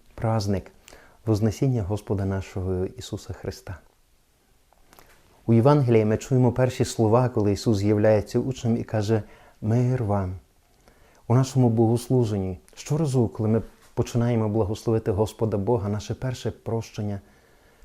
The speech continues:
про мир. Ми розуміємо, що цей мир приходить з висот. Ми молимося за мир всього світу. І він можливий тоді, коли Бог посеред нас. І ось учні, стривожені,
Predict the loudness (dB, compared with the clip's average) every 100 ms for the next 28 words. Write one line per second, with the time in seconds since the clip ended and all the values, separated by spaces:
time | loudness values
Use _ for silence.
0 | -8 -2 0 2 0 -2 -4 -8 _ _
1 | _ _ -8 2 4 6 4 4 2 0
2 | -4 -4 -2 0 0 -4 -4 -6 -2 -2
3 | -2 -4 -6 _ _ -6 -4 -4 -6 -8
4 | -8 -16 _ 0 2 2 2 0 -2 -4
5 | 0 2 2 0 -2 -4 -4 -4 -6 -6
6 | -6 -8 -16 -20 _ _ _ 0 2 4
7 | 2 0 2 0 0 -2 -4 -2 -2 -2
8 | -8 -6 -2 0 -2 -6 -14 -20 -20 _
9 | -8 -6 -2 0 -2 -4 -8 -14 -20 -20
10 | -20 -20 -20 -20 -2 4 4 4 2 0
11 | -2 -10 -12 _ -12 2 4 4 4 2
12 | 0 -2